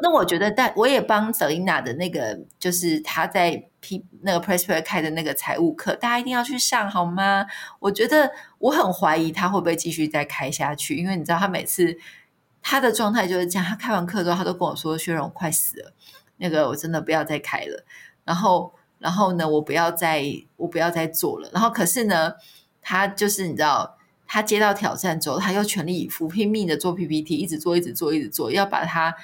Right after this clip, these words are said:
毕生的功力都要给别人。然后我跟大家最后讲一个事情，我，你知道我个性其实是很温和，那 Selina 知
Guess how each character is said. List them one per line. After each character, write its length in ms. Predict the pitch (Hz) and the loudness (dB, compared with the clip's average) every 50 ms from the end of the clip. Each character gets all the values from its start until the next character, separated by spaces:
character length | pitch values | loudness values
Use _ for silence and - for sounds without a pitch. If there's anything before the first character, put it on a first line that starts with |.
| - - - _ _ | -20 -20 -20 _ _
毕 180 | - 262 208 | -2 0 0
生 300 | 180 170 - 175 170 180 | 2 2 2 2 2 2
的 80 | 175 147 | 0 -2
功 260 | - - 160 160 156 | -2 -2 -2 -2 -2
力 160 | 175 180 160 139 | -2 -2 -4 -4
都 120 | - 147 | -2 0
要 340 | 147 147 147 143 139 135 - _ _ _ | 0 2 2 0 0 -2 -6 _ _ _
给 220 | _ - - - - | _ -4 -4 -4 -8
别 220 | - - - - | -10 -10 -10 -8
人。 200 | - - - - - _ _ _ _ _ | -8 -10 -10 -12 -12 _ _ _ _ _
然 120 | 220 233 | 0 2
后 220 | 311 359 254 240 - - - _ _ _ _ | 4 4 2 2 -4 -14 -20 _ _ _ _
我 160 | - 196 180 | 0 2 4
跟 160 | 226 254 269 | 4 2 2
大 80 | 277 294 | 4 2
家 100 | 247 233 | 2 2
最 240 | 233 - 247 220 226 | 2 2 2 2 2
后 160 | 254 214 185 | 2 0 0
讲 200 | 175 - 139 135 | 0 0 -2 -2
一 40 | 151 | -2
个 60 | 160 | -4
事 160 | 160 - 180 | -2 -2 -4
情， 160 | 170 180 - - | -4 -4 -6 -4
我， 220 | 139 131 - - _ _ _ | -6 -6 -6 -8 _ _ _
你 100 | _ 175 | _ 0
知 60 | 208 | 2
道 100 | 269 285 | 2 4
我 160 | 254 185 147 - | 4 4 2 0
个 280 | - - 220 202 175 | 0 -2 0 0 2
性 240 | 175 175 202 180 160 | 0 0 -2 -4 -4
其 180 | 156 - 147 139 | -4 -6 -6 -6
实 100 | 147 151 | -4 -4
是 160 | 151 - 170 | -2 -2 -2
很 160 | 160 123 139 | -4 -2 -2
温 220 | 151 143 143 147 | -2 -2 -2 -2
和， 240 | 180 - - - - - | -6 -8 -8 -10 -8 -6
那 60 | 170 | -6
Selina 480 | 170 - 151 143 147 151 147 117 - | -6 -4 -4 -4 -4 -4 -4 -6 -6
知 240 | - - - - - | -6 -8 -8 -10 -10